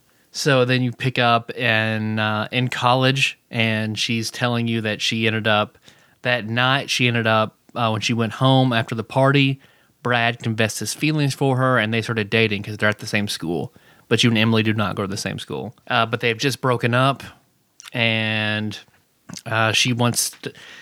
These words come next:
she's very upset. They have the same friends. Now her friends won't talk to her, and you can be there and console her. And then she asked if she can come visit you for the weekend and ask if you, what do you wanna do,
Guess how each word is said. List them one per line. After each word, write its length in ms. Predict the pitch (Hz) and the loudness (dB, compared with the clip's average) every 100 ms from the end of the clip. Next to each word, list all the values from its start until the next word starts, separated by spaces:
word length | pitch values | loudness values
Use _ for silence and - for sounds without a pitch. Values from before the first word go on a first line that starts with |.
| - - | -18 -2
she's 180 | 165 | 0
very 180 | 160 170 | 4 2
upset. 400 | 156 - 151 143 | 2 2 2 2
They 60 | 135 | 2
have 100 | 143 | 0
the 60 | 135 | 2
same 280 | 147 131 | 2 2
friends. 300 | 131 131 131 | 2 4 2
Now 120 | 123 113 | 2 2
her 140 | 123 | 0
friends 320 | - 123 120 | 2 0 0
won't 200 | 120 113 | -2 -2
talk 260 | - 113 - | 0 0 0
to 120 | 113 | -2
her, 260 | 107 110 107 | 0 2 0
and 140 | 110 | 0
you 60 | 123 | 2
can 160 | 131 | 2
be 140 | 120 120 | 4 4
there 220 | 117 113 | 4 4
and 100 | 113 | 2
console 400 | - - 113 107 | -2 -2 0 0
her. 300 | 113 110 107 | 0 0 0
And 120 | 107 | -2
then 80 | 110 | -4
she 200 | - 117 | -4 -2
asked 420 | 117 107 107 - | 0 0 0 -4
if 300 | 92 107 101 _ _ - _ | -4 -4 -6 _ _ -20 _
she 160 | - 135 | 2 2
can 60 | 127 | 4
come 160 | 135 | 2
visit 240 | 127 131 123 | 4 2 2
you 120 | 170 | 0
for 140 | 143 | 2
the 80 | 113 | 0
weekend 480 | 104 110 92 85 90 - _ _ _ - | -2 -6 -6 -6 -8 -12 _ _ _ -2
and 260 | 120 117 | 0 2
ask 340 | 110 117 117 131 | 2 -2 -2 0
if 220 | 113 120 | 0 0
you, 220 | 113 113 | -2 -2
what 160 | 110 120 | 0 0
do 60 | |
you 60 | 117 | 0
wanna 180 | 117 117 | -2 0
do, 420 | 139 151 156 | 2 2 2